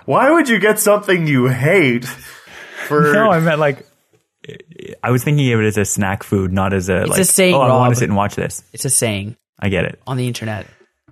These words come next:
Speaker 2: He,
Speaker 1: You go
Speaker 2: Nick
Speaker 1: ahead,
Speaker 2: was
Speaker 1: Rob.
Speaker 2: just such a good actor that he committed so fully. He actually looked over and he was like, "Oh, I forgot the popcorn." I thought he legitimately forgot the popcorn.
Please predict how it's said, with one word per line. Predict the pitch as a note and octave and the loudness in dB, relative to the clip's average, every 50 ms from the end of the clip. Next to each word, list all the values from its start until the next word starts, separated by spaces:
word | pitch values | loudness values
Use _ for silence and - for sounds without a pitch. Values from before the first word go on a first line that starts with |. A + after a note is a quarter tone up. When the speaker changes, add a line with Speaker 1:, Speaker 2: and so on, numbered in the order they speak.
| _ _ _ _ _ _ _ _ _ _ | _ _ _ _ _ _ _ _ _ _
Speaker 2:
He, | - C#3 | -2 -2
Speaker 1:
You | - - - - - A2 | -2 -2 -4 -6 -6 -6
go | A#2 C#3 C#3 C#3+ | -4 0 0 2
Speaker 2:
Nick | C#3 B2+ | 2 2
Speaker 1:
ahead, | A#2+ G#2+ | 2 2
Speaker 2:
was | C3+ B2+ | 0 0
Speaker 1:
Rob. | - - | 0 0
Speaker 2:
just | B2 - | -2 0
such | - A#2+ A#2+ C3 | -2 -2 -2 -2
a | |
good | A2 G2 A2 G#2 F#2 | -2 -2 -2 -2 0
actor | E2+ F#2+ G2 - - F#2+ F2+ F2 | -2 -2 -4 -4 -2 -2 -2 -2
that | F2 F#2 - - | -2 -4 -6 -6
he | - - | -8 -10
committed | - - A2+ A2 A#2 A#2+ B2 A#2+ A#2 | -6 -2 0 2 2 2 0 0 0
so | - A2+ G#2+ G#2+ | 0 0 0 0
fully. | - - - A#2 A2 G#2+ G2+ F#2+ | -2 -4 -2 0 0 2 2 0
He | F2+ E2+ G2+ - A#2+ G#2+ | -2 -4 -2 -2 0 0
actually | F#2+ G2 A#2 - - B2+ A2+ | 0 -2 -4 -4 -2 0 0
looked | G#2 G#2+ A2 A#2 - - | 0 0 0 -2 -2 -2
over | G#2 G2+ A#2 A2+ G2+ G#2 G2+ G2 | -2 0 0 0 0 0 -2 -2
and | F#2+ F#2+ | -2 -2
he | G2 | -2
was | G#2+ G2+ F#2+ | -4 -4 -4
like, | G2 G2 G2+ - | -4 -4 -4 -2
"Oh, | - D#3+ G3 F#3+ D3 | -2 0 0 0 0
I | A2+ A#2+ | 0 -2
forgot | A#2 - C3+ C3 C3 | -2 -4 -4 -4 -6
the | - | -8
popcorn." | B2 - - C#3 C3 - A#2 G#2+ | -6 -4 -4 -4 -2 -2 -2 -2
I | G#2 | -2
thought | G2+ - A#2+ A#2+ A2+ | -4 -2 -2 -4 -2
he | A#2 - B2 | -2 -2 -2
legitimately | A#2 A2+ A2 G2 G#2 A2 G#2 G#2 A2 G#2 G#2 G#2 G2+ | 0 0 0 0 0 0 0 0 0 0 0 0 -2
forgot | - A2 F#2+ F#2+ F2+ - - - | -2 -4 -4 -2 -2 -4 -6 -8
the | - F#2 | -10 -8
popcorn. | - G2+ - - - - A2+ | -6 -6 -8 -8 -10 -14 -16